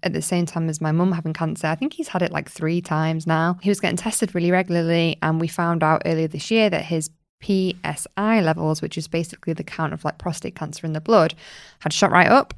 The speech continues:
So my dad had loads of scans and stuff, and, like, we were weirdly hoping for, like, a tumour somewhere that he, we could just get it cut out and have radiotherapy, and that was it. But unfortunately, um, it had spread to all of the lymph nodes in the bottom half of his body,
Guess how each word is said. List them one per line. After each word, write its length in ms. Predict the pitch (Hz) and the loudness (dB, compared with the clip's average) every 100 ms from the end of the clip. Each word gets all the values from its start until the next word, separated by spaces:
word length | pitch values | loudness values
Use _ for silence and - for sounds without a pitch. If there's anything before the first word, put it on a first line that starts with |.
| - _ _ _ _ _ _ _ _ | -20 _ _ _ _ _ _ _ _
So 140 | - 202 | 2 4
my 80 | |
dad 140 | 190 190 | 4 2
had 120 | 185 | 2
loads 220 | 180 165 | 2 2
of 80 | 170 | -2
scans 460 | - 285 277 269 247 | 0 4 6 6 4
and 120 | 233 | 2
stuff, 400 | - 202 196 185 | 4 4 4 4
and, 320 | 180 170 - 185 | 2 2 0 0
like, 180 | 175 | 2
we 80 | 180 | 4
were 100 | 175 | 4
weirdly 440 | 170 202 196 175 175 | 6 6 6 6 4
hoping 400 | 180 180 175 160 | 4 2 0 -2
for, 100 | 160 | -2
like, 140 | 156 | -4
a 40 | |
tumour 380 | 151 - 190 185 | -6 0 2 2
somewhere 640 | 180 180 170 170 165 165 160 | 0 0 0 0 2 2 0
that 160 | 151 | -2
he, 160 | 143 156 _ | -6 -10 _
we 40 | 151 | -12
could 140 | 147 | -10
just 160 | 143 - | -10 -10
get 120 | - | -12
it 100 | - | -10
cut 140 | - | -2
out 260 | 165 160 156 | 2 4 2
and 100 | 156 | -2
have 120 | 143 | -4
radiotherapy, 560 | 156 151 156 170 165 - | -4 -4 -2 0 0 -2
and 140 | 151 | -8
that 80 | 143 | -6
was 100 | 156 | 0
it. 160 | 175 - - - - - _ | 0 0 -10 -20 -20 -20 _
But 140 | 185 | 0
unfortunately, 760 | 175 190 175 - 175 165 156 - _ _ - | 2 2 2 2 -2 0 -2 -6 _ _ -2
um, 240 | 170 165 | 0 2
it 100 | 156 | 2
had 80 | 156 | 0
spread 260 | - 170 156 | 0 -2 0
to 100 | - | -2
all 140 | 165 | 0
of 140 | 160 156 | 0 4
the 80 | |
lymph 260 | 202 285 - | 4 4 2
nodes 240 | 170 156 | 0 0
in 60 | 175 | -2
the 40 | |
bottom 200 | 165 156 | -2 -2
half 200 | 151 156 | -4 -6
of 60 | 160 | -6
his 140 | 160 | -10
body, 440 | - 180 165 151 | 0 2 4 0